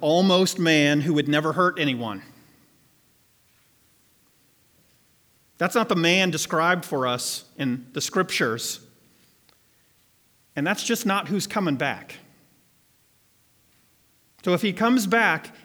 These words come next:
in our lifetime and we see him return, that's not who's coming back. The Bible gives us a pretty vivid description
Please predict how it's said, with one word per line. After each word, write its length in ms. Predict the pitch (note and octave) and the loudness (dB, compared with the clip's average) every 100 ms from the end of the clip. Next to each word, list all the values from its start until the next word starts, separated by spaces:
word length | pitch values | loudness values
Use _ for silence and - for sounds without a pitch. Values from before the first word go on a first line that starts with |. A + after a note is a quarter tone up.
| - | -2
in 140 | F#3 | 2
our 200 | F3+ F#3 | 4 4
lifetime 640 | E3+ D#3 E3 - B2+ G#2 G#2+ | 2 0 -2 -4 -6 -6 -4
and 140 | C#3+ | 0
we 80 | D#3 | 0
see 260 | - G#3+ F#3+ | 0 0 0
him 180 | F3 | 0
return, 640 | D3 C3+ F#3 D#3 A#2 G#2+ - - _ _ _ _ _ _ _ - _ _ _ _ | -2 -4 -2 -2 -2 -6 -14 -20 _ _ _ _ _ _ _ -20 _ _ _ _
that's 500 | F3 A2+ C3+ D3 - | -16 -4 -2 -2 -2
not 180 | D3 C#3 | -4 -2
who's 180 | C#3+ - | -6 -6
coming 280 | C#3 A#2 | -6 -6
back. 360 | G#2 F#2+ - - - _ _ _ _ _ _ _ _ _ _ _ _ _ _ _ _ _ _ _ _ _ - _ _ _ _ _ _ | -6 -10 -14 -20 -20 _ _ _ _ _ _ _ _ _ _ _ _ _ _ _ _ _ _ _ _ _ -20 _ _ _ _ _ _
The 60 | - | -6
Bible 320 | E3+ F#3+ B3+ | -2 0 0
gives 360 | G3+ - A#3 A3+ | -2 0 0 0
us 120 | - | -4
a 60 | E3+ | -4
pretty 240 | A#3 A3 | -2 -2
vivid 420 | C#3+ F#3+ G#3+ G3 | 0 0 2 -2
description 680 | E3 - B3 C4 - B2 | -4 -4 -4 -4 -4 -4